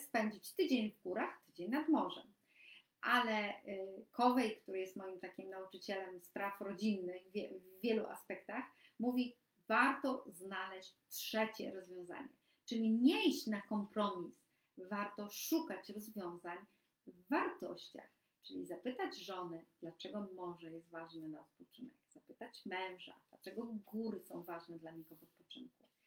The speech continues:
Wyłożyć te wartości, czyli to moje dlaczego, wyłożyć na stół i z tych puzli ułożyć trzecie miejsce, które będzie łączyło te wartości.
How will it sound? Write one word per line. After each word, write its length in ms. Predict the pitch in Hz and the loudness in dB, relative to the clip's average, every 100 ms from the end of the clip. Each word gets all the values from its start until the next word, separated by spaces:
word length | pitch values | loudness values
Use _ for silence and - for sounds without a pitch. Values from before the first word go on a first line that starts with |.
| _ _ - | _ _ -8
Wyłożyć 760 | 185 214 220 285 320 254 233 - | 2 4 6 8 6 4 0 -6
te 180 | 196 | -8
wartości, 600 | 185 185 - 180 180 - | -6 -10 -8 -10 -10 -18
czyli 200 | - 185 | -14 -14
to 220 | - 196 196 | -10 -8 -2
moje 340 | 214 254 254 | 2 4 4
dlaczego, 580 | 254 233 - 190 180 - | 0 -4 -4 -6 -6 -6
wyłożyć 600 | 180 165 185 254 254 - | -4 -4 -2 -4 -6 -6
na 80 | 294 | -4
stół 400 | 285 - 185 175 _ _ _ _ _ _ - | -4 -6 -6 -6 _ _ _ _ _ _ -16
i 60 | - | -12
z 140 | - | -2
tych 280 | 269 277 - | 0 0 -4
puzli 500 | 208 180 170 170 - _ _ _ | -8 -8 -8 -10 -12 _ _ _
ułożyć 600 | 202 196 202 202 190 - - | -8 -4 -6 -6 -12 -14 -14
trzecie 500 | - 240 247 277 226 | -8 -8 -4 -2 -2
miejsce, 540 | 160 160 - - - _ _ _ | -4 -8 -12 -16 -16 _ _ _
które 260 | _ 240 226 | _ -4 -2
będzie 320 | 226 226 220 | -2 0 -2
łączyło 440 | 196 196 - 202 190 | -2 -8 -10 -10 -8
te 140 | 180 | -8
wartości. 640 | 175 165 - - - - | -10 -10 -12 -16 -16 -20